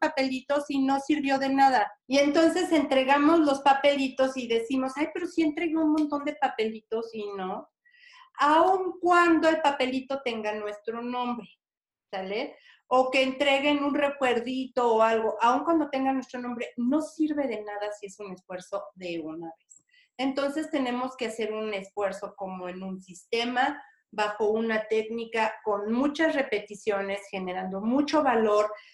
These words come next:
y demostrando que nosotros somos los agentes dominantes en el mercado, ¿va? Ok, ¿cómo empezamos una siembra geográfica?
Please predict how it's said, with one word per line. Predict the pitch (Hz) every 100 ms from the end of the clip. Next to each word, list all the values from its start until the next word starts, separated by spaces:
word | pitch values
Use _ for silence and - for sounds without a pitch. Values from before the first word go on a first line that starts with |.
| _ -
y | 262
demostrando | 285 294 330 330 311 262 269
que | 269
nosotros | 247 220 - 233 233 240
somos | 226 226 226
los | 240 240
agentes | 214 - 208 220 220
dominantes | 202 196 180 180 180 202 190
en | 208
el | 208 220
mercado, | 226 - 269 262 _ _ _ _ _ _ 185
¿va? | 180 247 - - - - - _ -
Ok, | 240 240 202 170 -
¿cómo | 349 349 381
empezamos | 392 311 - 254 262
una | 254 226
siembra | 220 208 196 202
geográfica? | - 165 - _ _